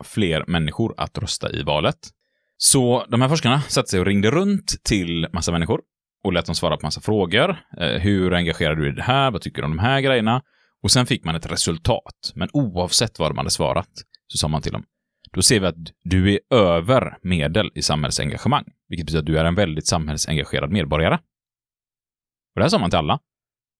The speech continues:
Och sen kollade man hur mycket man hade ökat valdeltagandet. Och det ökade på rejält. Så att, att människor hade fått höra att de var engagerade samhällsmedborgare gjorde att de sa:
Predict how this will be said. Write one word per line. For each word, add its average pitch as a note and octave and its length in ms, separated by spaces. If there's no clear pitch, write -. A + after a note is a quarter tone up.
Och G#2+ 100
sen D3+ 120
kollade F2 320
man C3 200
hur F#2+ 100
mycket G#2 200
man D#2+ 100
hade D#2+ 200
ökat D#2 400
valdeltagandet. D#2+ 840
Och G2+ 80
det F#2 80
ökade E2+ 280
på D#3+ 120
rejält. - 480
Så A#2+ 60
att, A#2 60
att C3 120
människor C3 320
hade C#3 120
fått D#3+ 160
höra B2+ 560
att A2 200
de G#2+ 220
var D2+ 440
engagerade D#2+ 460
samhällsmedborgare D2 760
gjorde G2+ 360
att D2+ 80
de D#2 140
sa: D2 180